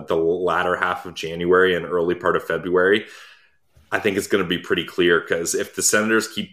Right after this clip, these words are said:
this up, down, up, down thing, there's teams in the East that are gonna settle themselves, and it's gonna be impossible to catch up. Like, a seven, right now, I believe it's seven points, maybe with games happening, things have changed, but it's seven points, which isn't impossible,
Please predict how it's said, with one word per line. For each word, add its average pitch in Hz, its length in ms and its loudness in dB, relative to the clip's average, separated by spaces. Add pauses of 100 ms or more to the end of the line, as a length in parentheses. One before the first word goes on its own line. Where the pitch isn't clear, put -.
this - 420 0
up, - 180 -4
down, 95 260 0
up, 90 160 -2
down 90 300 -2
thing, 110 320 -2 (100)
there's 98 260 2
teams 104 320 -2
in 98 80 -2
the 90 160 -6
East 92 320 -2
that 87 140 0
are 87 80 4
gonna 85 240 -2
settle 92 420 2
themselves, 101 540 2
and 87 100 0
it's 85 120 -6
gonna 90 160 -2
be 85 100 -2
impossible 85 580 -2
to - 80 -8
catch - 320 -6
up. 85 240 -4
Like, 85 160 -2
a - 60 0
seven, 135 480 -2 (420)
right 131 240 4
now, 120 200 2
I 110 60 4
believe 98 440 2
it's - 180 2
seven 92 340 0
points, 90 420 -6
maybe 90 200 -2
with 87 180 0
games 85 300 -4
happening, 85 480 -4
things 82 240 -8
have 78 100 -10
changed, 87 360 -6
but 85 100 0
it's - 160 0
seven 95 300 0
points, 90 440 -4
which - 280 0 (800)
isn't 196 400 2
impossible, 160 920 2